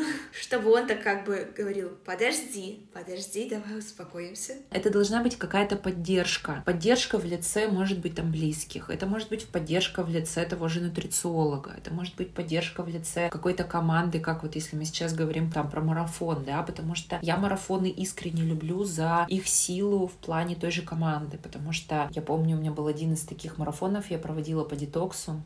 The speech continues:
Speaker 2: Там был вообще очень жесткий такой детокс, это вот даже не такой, какой ты проходишь. И у нас была девочка, ну, точнее, это была такая у нас там не только девчонки, там как раз была такая сборная у нас команда. Я помню, девочка, она переводчик, и приезжал француз, она, э,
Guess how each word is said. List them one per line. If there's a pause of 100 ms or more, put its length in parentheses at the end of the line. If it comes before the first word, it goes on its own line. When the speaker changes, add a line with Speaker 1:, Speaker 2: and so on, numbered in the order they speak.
Speaker 2:
Там
был
вообще
очень
жесткий
такой
детокс,
это
вот
даже
не
такой,
какой
ты
проходишь.
И
у
нас
была
девочка,
ну,
точнее,
это
была
такая
у
нас
там
не
только
девчонки,
там
как
раз
была
такая
сборная
у
нас
команда.
Я
помню,
девочка,
она
переводчик,
и
приезжал
француз,
она,
э,